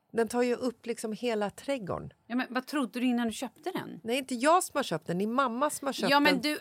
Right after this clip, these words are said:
Speaker 2: Ja, men vad trodde du innan du monterade den?
Speaker 1: Nej, jag vet. Men nu när den är,
Speaker 2: <laughs>
Speaker 1: nu när den står där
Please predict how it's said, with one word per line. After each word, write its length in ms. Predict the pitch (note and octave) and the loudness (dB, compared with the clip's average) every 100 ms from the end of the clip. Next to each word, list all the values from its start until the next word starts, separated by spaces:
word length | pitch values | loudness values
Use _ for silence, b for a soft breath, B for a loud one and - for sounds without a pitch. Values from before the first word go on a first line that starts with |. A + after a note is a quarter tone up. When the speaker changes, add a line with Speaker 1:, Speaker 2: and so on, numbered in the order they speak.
| - B B B B B B _ _ _ _ _ _ _ _ _ _ - _ _ - | -8 B B B B B B _ _ _ _ _ _ _ _ _ _ -20 _ _ 0
Speaker 2:
Ja, 120 | B3+ | 4
men 120 | C#4+ | 6
vad 140 | D4+ | 4
trodde 320 | D4+ D#4+ A#3 C4 | 4 0 2 0
du 80 | |
innan 300 | C#4 C4+ C4 | 2 4 4
du 60 | B3 | 4
monterade 640 | C4 A#3 C#4 F4+ F4 G3+ | 4 4 2 4 4 2
den? 280 | D#3 D#3+ E3+ _ _ _ _ _ _ _ _ - | -2 -4 -10 _ _ _ _ _ _ _ _ -2
Speaker 1:
Nej, 460 | G#3+ C4+ G4 G3 - _ - | 2 2 2 0 -4 _ -8
jag 220 | A#3 A#3+ A3+ | 4 4 6
vet. 500 | D#4 G3 - - - _ _ - | 2 0 -4 -18 -20 _ _ -4
Men 220 | A#3 C4 | 2 4
nu 140 | C#4+ C#4 | 4 4
när 200 | C4+ C4+ | 4 6
den 180 | C4 C4+ | 6 6
är, 300 | C4+ C#4 B3+ A#3+ - | 10 10 8 4 0
Speaker 2:
<laughs> 120 | - | 2
Speaker 1:
nu 180 | C#4+ D#4 | 4 6
när 120 | C#4 | 8
den 80 | C4+ | 6
står 380 | - D#4 F4 E4+ | 6 6 8 8
där 340 | B3+ G3+ G3 | 8 6 4